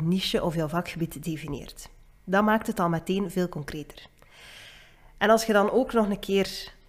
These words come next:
kennis gaat gaan delen, hé, ik zelf probeer dat te doen op een persoonlijke, toegankelijke manier, dan ga ik ook ondernemers, B two B ondernemers dan in mijn geval, aantrekken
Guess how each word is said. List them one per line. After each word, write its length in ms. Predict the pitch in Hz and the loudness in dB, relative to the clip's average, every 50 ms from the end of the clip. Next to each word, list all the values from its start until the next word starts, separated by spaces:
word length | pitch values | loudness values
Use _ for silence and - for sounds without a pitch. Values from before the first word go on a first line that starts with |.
| - _ _ - - - - | -20 _ _ -20 -20 -10 -4
kennis 280 | - 180 190 226 226 | -2 0 0 0 -2
gaat 180 | - 240 233 240 | 0 -2 -2 -2
gaan 180 | - 233 220 | 0 0 0
delen, 260 | 208 220 226 233 240 226 | 2 2 2 2 0 0
hé, 180 | 190 196 - | 0 -2 -2
ik 120 | 165 190 - | -4 -4 -4
zelf 260 | - 180 185 196 - | -2 -2 -2 -2 -4
probeer 220 | - 180 180 190 | -2 0 2 2
dat 120 | 185 180 180 | 2 2 0
te 100 | - 165 | 0 0
doen 160 | 190 196 208 | 2 2 2
op 100 | 190 190 | 0 0
een 120 | 170 165 | -2 -2
persoonlijke, 540 | - 175 - - 185 208 214 214 208 - 190 | -2 -2 -2 0 4 6 6 6 6 4 2
toegankelijke 500 | - 190 175 185 190 190 - 196 - 175 | 2 2 2 4 2 2 2 0 -2 -2
manier, 460 | 160 147 156 180 208 247 294 - - - - - - - - - - - - - - - | -2 0 0 2 4 4 2 2 -2 -10 -18 -20 -20 -20 -20 -20 -20 -20 -20 -18 -6 -2
dan 120 | 196 185 | 0 2
ga 220 | 175 190 208 226 | 4 4 4 2
ik 160 | - 262 247 226 | 2 0 2 2
ook 140 | 233 233 | 2 2
ondernemers, 720 | - 214 208 180 170 160 165 170 190 226 254 254 - - - | 2 2 2 2 2 2 2 4 4 4 4 2 0 -2 -6
B 80 | - - | -2 0
two 240 | 208 247 240 - 190 | 0 0 2 0 -2
B 200 | 165 175 196 - | 0 0 0 0
ondernemers 520 | 208 226 220 202 214 214 226 233 240 220 | 0 0 0 2 2 2 2 2 2 0
dan 200 | 214 214 214 220 | 0 0 2 2
in 100 | 220 202 | 2 2
mijn 200 | 196 196 214 226 | 2 2 2 0
geval, 360 | 214 208 175 190 190 202 196 | -2 -2 -2 0 0 0 0
aantrekken 640 | - - 160 202 208 - - 196 190 - 190 190 | 0 0 0 2 0 0 -2 -4 -2 -2 -2 -2